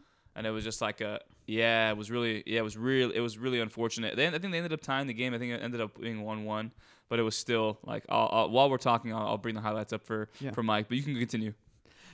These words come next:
Speaker 2: The, uh, they actually start the season together, uh, this weekend in Orlando. It's N Y C F C versus Orlando in the first, uh, M L S game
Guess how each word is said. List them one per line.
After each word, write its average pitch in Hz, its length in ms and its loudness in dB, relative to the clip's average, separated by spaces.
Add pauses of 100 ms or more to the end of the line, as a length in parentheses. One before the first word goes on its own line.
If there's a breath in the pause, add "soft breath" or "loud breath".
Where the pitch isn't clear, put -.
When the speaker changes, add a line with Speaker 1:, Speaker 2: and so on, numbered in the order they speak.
Speaker 2:
The, 170 240 10
uh, 156 220 10
they 175 160 10
actually 214 240 8
start - 220 6
the 156 60 -4
season 196 300 0
together, 120 560 0
uh, 120 220 2
this 123 240 -2
weekend 131 240 2
in 120 80 6
Orlando. 120 520 4
It's 131 200 -2
N 123 100 4
Y 120 80 4
C 123 200 2
F 113 60 2
C - 160 -2
versus 117 320 -2
Orlando 117 460 2
in 107 60 2
the 107 80 -2
first, 113 340 -2
uh, 107 180 4
M 113 140 -2
L 107 80 0
S 127 160 -2
game 107 220 -8